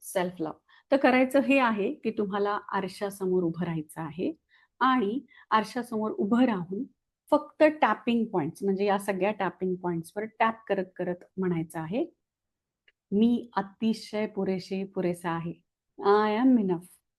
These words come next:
मी ते सगळं गाठू शकते, सगळं मिळवू शकते, जे जे माझ्या मनात तयार होत आहे. माझ्यामध्ये तो आत्मविश्वास आज, आत्ता, इथे पूर्णपणे आहे." नेक्स्ट पॉइंट, मी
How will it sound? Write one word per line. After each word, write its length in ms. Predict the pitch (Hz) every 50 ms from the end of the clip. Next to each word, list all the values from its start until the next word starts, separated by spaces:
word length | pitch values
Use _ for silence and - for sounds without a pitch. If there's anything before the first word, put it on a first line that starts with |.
| _ _ _ _ _ _ _ _ _ _ - - - _ -
मी 140 | 254 262 254 277
ते 100 | 277 269
सगळं 680 | 277 - - 269 254 226 214 220 226 233 254 269 262
गाठू 300 | 240 220 202 202 - 214
शकते, 480 | 202 202 208 190 196 _ - 196 202 202
सगळं 360 | 202 - - 220 208 226 233
मिळवू 340 | 240 233 220 208 202 202 202
शकते, 440 | 196 - 185 185 - - 196 220 208
जे 220 | 180 185 185 185
जे 160 | 180 196 202
माझ्या 380 | 208 196 175 180 175 - 185 185
मनात 400 | 180 180 170 165 170 165 - _ _ _ _ -
तयार 240 | 190 175 156 156 160
होत 160 | 165 170 165 -
आहे. 180 | 165 151 160 160 _ _ _ _ _ _ _ _ _ _ _ _ _ _ _ _ -
माझ्यामध्ये 720 | 226 226 220 214 220 226 220 202 185 170 170 180 180 180
तो 280 | - - - 226 - - -
आत्मविश्वास 1000 | 185 180 180 - - 190 180 175 170 170 - - 170 165 165 165 165 - - -
आज, 440 | - 214 220 220 220 220 220 226 220 220 - - -
आत्ता, 580 | 190 190 190 _ _ - - 180 180 180 180 180
इथे 420 | - 190 - - - 156 - - _ _ _ _ _ _ _ -
पूर्णपणे 580 | - 277 302 294 254 226 175 - - 160 160 165
आहे." 300 | 165 160 160 - - _ _ _ _ _ _ _ _ _ _ _ _ _ _ _ _ _ _ _ _ _ _ _ _ _ _ _ _ _ _ _ _ _ _ _ _ -
नेक्स्ट 360 | 202 196 196 196 - - -
पॉइंट, 240 | - 214 254 359 403 - - -
मी 320 | 233 240 254 285 294 302